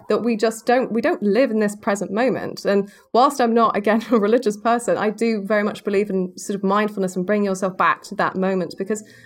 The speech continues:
otherwise, you know, you'll end up not, not living your most purposeful or happy life, really. So if you can learn to reconnect with your passions and with nature at the same time, then, you know, that's gonna reflect on a much more beautiful planet. So hopefully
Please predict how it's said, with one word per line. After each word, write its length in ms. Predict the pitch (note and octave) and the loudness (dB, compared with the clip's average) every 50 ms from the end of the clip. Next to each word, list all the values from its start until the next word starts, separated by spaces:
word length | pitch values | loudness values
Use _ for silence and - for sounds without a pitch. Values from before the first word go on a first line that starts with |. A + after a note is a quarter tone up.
| - _ _ - | -20 _ _ -6
otherwise, 480 | C4 C#4+ D4 D4 C#4+ C4 B3 G#3 - | -2 0 2 2 4 4 2 0 0
you 80 | A#3 C4+ | -2 0
know, 60 | B3+ | 0
you'll 220 | A#3 A3 A#3 A#3+ B3+ | 2 2 2 2 2
end 200 | B3+ B3+ A#3+ A3+ | 2 2 2 0
up 200 | G#3+ A3 - - | 0 -2 0 0
not, 460 | G#3+ A#3 A3+ G#3+ - - - - - _ _ _ _ _ - | 0 2 2 2 0 -2 -6 -18 -20 _ _ _ _ _ -4
not 140 | A3+ - A3 | -2 -2 0
living 500 | A3+ A#3+ B3 A#3+ A3+ A3 G#3+ G3+ G3 - - - | 2 2 2 2 2 2 2 0 -2 -2 -6 -6
your 200 | - A3 A3 A3 | -2 0 0 2
most 320 | A3 A3 A3 G#3 G#3 G#3+ | 2 2 0 0 -2 -4
purposeful 800 | - - A3 A3 A3 A3 G#3 - - - G#3 G3 F#3+ F#3 - - - | -4 -2 -2 -2 -2 -4 -12 -10 -6 -2 -2 0 0 -2 -4 -6 -6
or 220 | G3+ G3 G3 F#3+ - - | -4 -4 -4 -4 -6 -2
happy 280 | - A#3 - - A3 | -4 -4 -2 -2 -4
life, 340 | F#3 G3 B3 F#4 D4 G#3+ - | -2 0 0 0 0 0 0
really. 320 | G#3+ G#3 E3+ D3+ D#3 D#3+ F3 | 0 0 2 2 2 2 0
So 220 | - - G#3+ G3+ | 2 2 2 2
if 100 | G3+ G#3 - _ _ _ _ - | 2 0 -6 _ _ _ _ -2
you 160 | C4 B3+ A#3+ | 0 0 0
can 180 | - - C4 A#3+ | -2 -2 0 2
learn 200 | B3+ B3+ C4 B3+ | 2 2 2 0
to 80 | - - | -2 -2
reconnect 460 | G#3+ A#3 A3+ - A#3 G3 - - - | -2 -2 0 0 -2 -2 -2 -2 -6
with 120 | G#3 G3+ | -4 0
your 160 | G#3+ A3 G#3 G3+ | 0 0 0 0
passions 720 | - A3+ A3+ - - - F3 D#3+ E3+ G3+ A#3 A#3 - - - | 0 -2 -2 -2 -2 -4 -4 -4 -2 -4 -6 -6 -8 -4 0
and 360 | G#3 A3+ A#3 A#3 A3 G#3 G#3 G#3 - | 0 2 2 2 2 0 0 -4 -4
with 180 | - G#3+ G#3 | -4 -2 0
nature 360 | G3+ G#3 G3+ F#3+ - - - | 0 0 0 0 -4 -4 -4
at 80 | F#3 F3+ | -4 -4
the 60 | F#3+ | -4
same 240 | - - G3 F#3+ F#3 | -4 -4 -2 -2 -2
time, 320 | F#3 F#3 G#3+ F#3+ E3+ E3+ F3 - - _ _ _ - | -2 -2 0 0 0 0 -2 -6 -20 _ _ _ -2
then, 320 | G3+ G#3 G#3 G3 F#3 - - | 0 0 2 0 0 -2 -6
you 120 | - G#3+ A3 | -4 -4 -2
know, 100 | F#3 F3 | -2 0
that's 200 | G#3 G#3+ A3 - | -2 -2 -4 -2
gonna 320 | - G3+ G3+ F#3+ F#3+ F#3 - | -2 -2 0 0 -2 -2 -4
reflect 440 | G3+ G3 F#3 - A#3+ - - - - | -6 -8 -4 -2 -4 -4 -4 -4 -6
on 60 | G3 | -4
a 40 | G3 | -4
much 180 | F#3+ - - | -4 -4 -4
more 140 | - G3 F#3+ | -4 -4 -4
beautiful 380 | F#3+ - A3 G#3 G#3+ G#3+ G#3+ G#3 | -2 -2 -4 -4 -4 -8 -12 -10
planet. 460 | G#3 - G3+ G3 E3+ - - - - | -6 -4 -4 -4 -4 -6 -8 -10 -14
So 380 | - - F#3+ E3+ E3 E3 E3 E3+ | -6 -2 -2 0 0 -2 -2 -4
hopefully 720 | E3+ F#3 C4+ D4 C#4+ - - - G3 D#3+ D3+ F#3 G#3 G#3 | -2 0 0 0 0 -2 -6 -6 -2 0 0 0 0 -2